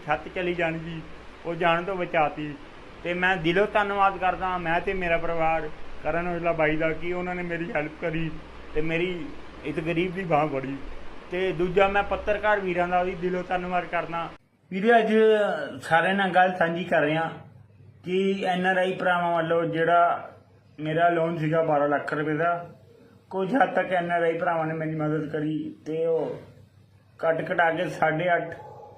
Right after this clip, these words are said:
ਨੌ ਦੇ ਕਰੀਬ ਰਹਿ ਗਿਆ ਸੀਗਾ, ਅੱਠ ਲੱਖ ਸੱਤਰ ਹਜ਼ਾਰ। ਤੇ ਉਹ ਸਾਰੀ ਅਮਾਉਂਟ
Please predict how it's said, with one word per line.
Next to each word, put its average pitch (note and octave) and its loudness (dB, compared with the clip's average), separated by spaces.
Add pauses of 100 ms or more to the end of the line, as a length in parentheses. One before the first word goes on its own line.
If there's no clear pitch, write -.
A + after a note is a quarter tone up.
(480)
ਨੌ E3 0
ਦੇ F#3 0
ਕਰੀਬ F3+ -4
ਰਹਿ C#3+ 4
ਗਿਆ C3+ 2
ਸੀਗਾ, A#2+ -2
ਅੱਠ D3+ -2
ਲੱਖ E3 0
ਸੱਤਰ D3+ -6
ਹਜ਼ਾਰ। A#2 0 (1120)
ਤੇ G3 0
ਉਹ G#3+ 4
ਸਾਰੀ F3+ 4
ਅਮਾਉਂਟ F3 0